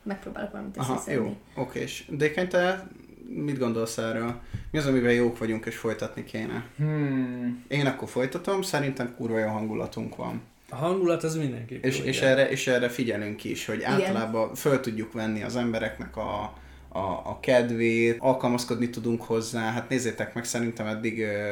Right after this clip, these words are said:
Speaker 2: ha már ilyen nyíltan beszélgetünk, akkor a Zoltai Attila adása indult nehézkesen,
Speaker 4: Igen.
Speaker 2: mert, ö, mert ott ugye kopra érkezett mindenki, menni kellett, időpont volt, ö, tartani kellett az időt is, és szerintem annak is a végén tökre rezonált a banda együtt.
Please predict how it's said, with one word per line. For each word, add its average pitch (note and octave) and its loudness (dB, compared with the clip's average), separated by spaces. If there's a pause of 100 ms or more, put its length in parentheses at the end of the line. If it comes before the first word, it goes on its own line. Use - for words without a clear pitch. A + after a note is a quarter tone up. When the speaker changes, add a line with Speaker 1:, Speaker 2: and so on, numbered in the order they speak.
Speaker 2:
ha B2 -4
már G#2+ 2
ilyen G#2 -2
nyíltan G#2+ -2
beszélgetünk, A2+ -4
akkor G#2 -6
a F#2 -4
Zoltai A#2 0
Attila G2+ -4
adása G2 -4
indult G#2 -6
nehézkesen, A#2 -4 (120)
Speaker 4:
Igen. A#2+ 0
Speaker 2:
mert, A2+ -2
ö, A2 -2
mert A#2+ 0
ott A#2 -6
ugye A2 2
kopra B2 -2
érkezett A2 -2
mindenki, A2+ -2
menni A2+ 0
kellett, A2 0
időpont A2+ 0
volt, A2 -2
ö, A2+ -4
tartani A#2+ -2
kellett G#2 -4
az A2 -8
időt C#3+ -2
is, - -6
és B2+ 0
szerintem E3+ 2
annak B2 2
is A#2+ -8
a G#2+ -2
végén D3+ -2
tökre A2 0
rezonált A2 -2
a G#2+ -4
banda G#2 -4
együtt. A2 -6